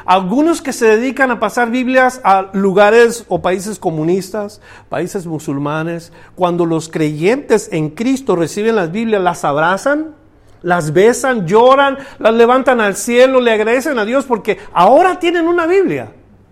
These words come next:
Pero nosotros, en casa, pasamos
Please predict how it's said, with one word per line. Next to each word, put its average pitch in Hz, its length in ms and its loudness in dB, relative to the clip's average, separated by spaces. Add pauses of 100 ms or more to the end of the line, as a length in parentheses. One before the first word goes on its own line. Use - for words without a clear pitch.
(680)
Pero 190 240 0
nosotros, 339 640 -2 (1000)
en 226 180 -2
casa, 320 480 -4 (1120)
pasamos 254 800 -2